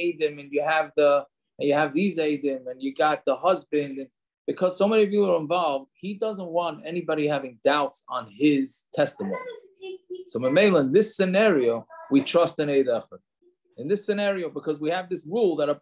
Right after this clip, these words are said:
an Eid Echad is not gonna want to embarrass himself, that, eh, somebody's coming to, to make a, a, a, a macha on, on what I testified.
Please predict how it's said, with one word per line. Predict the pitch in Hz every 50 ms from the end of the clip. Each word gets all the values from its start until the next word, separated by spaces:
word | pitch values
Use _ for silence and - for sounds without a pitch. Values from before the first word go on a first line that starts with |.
| -
an | - 156
Eid | 165 180 196 220 220
Echad | 247 233 190 190
is | 170
not | 180 208 226 -
gonna | - 220 220
want | 208 202 202
to | 202 196
embarrass | 180 156 165 165 175 170 151 - -
himself, | _ - - - 110 95 - _ _ _ _ _ _ _ _ _ _ _ -
that, | 120 104 95 110
eh, | 127 156 160 143 -
somebody's | 101 - - 156 151 151 143 131
coming | - - 143 143 143 139 127 113
to, | - 127 123 120 113 110 107 - _ _ _ _ _ _ _ _ _
to | -
make | 113 113 127 131 127 - -
a, | 135 120 117 113 107 104 98 87 - _ _ _ -
a, | 104 104 101 98 98 92 92 92 90 - - _ _ _ _ -
a, | 101 104 101 95 90 90 90 82 - - - _ _ - - - - - - -
a | -
macha | 107 101 92 - - 127 160
on, | 165 160 139 120 110 110 117
on | 120 98 92 117 110 107
what | 110 117 113
I | 113 127 135
testified. | 139 - - 139 151 151 - 202 185 202 226 214 196 160 -